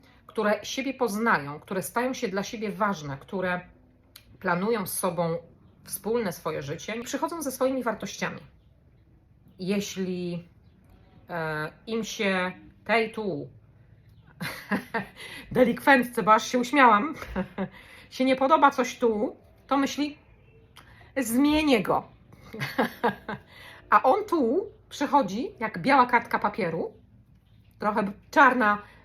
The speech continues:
e, brązowa bardziej, bym powiedziała, ym, ale przychodzi i mówi, taki jestem, bo to tak bardzo pasuje, nie? Do tej męskiej roli, do tej żeńskiej. Więc, e, taki jestem. A ponieważ mi się pokazujesz,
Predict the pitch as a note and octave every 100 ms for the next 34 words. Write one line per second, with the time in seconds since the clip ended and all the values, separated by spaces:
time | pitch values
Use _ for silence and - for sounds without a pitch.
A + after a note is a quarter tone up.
0 | - F#3+ A#3+ B3+ B3 G#3 F3+ F3 D3 E3+
1 | C4+ A3 F#3+ E3+ E3+ D#3+ F#3+ G4+ - -
2 | - - - F3 E3+ E3 - - - F4+
3 | C#4 G#3+ G3+ - A#3+ A3+ A3 A3 F4 -
4 | _ - A3 - G#3+ G#3 - - - -
5 | - - - - F3+ F3 F#3 E3 E3+ F3
6 | E3+ C#3 E3 G#3+ - D3+ C#3+ C#3+ - D#3
7 | D3 C#3+ C#3+ C#3 D3+ C#3+ C#3 C3 - -
8 | E3+ - - - - - - - F3 E3
9 | - - D#3+ D#3 D#3+ D#3+ - A#3 - G#3
10 | G3+ G3 - - - - _ - - -
11 | - - - - D#3+ G3 G3 F#3+ F#3+ F#3+
12 | - F3 F3+ G3 F3 E3+ -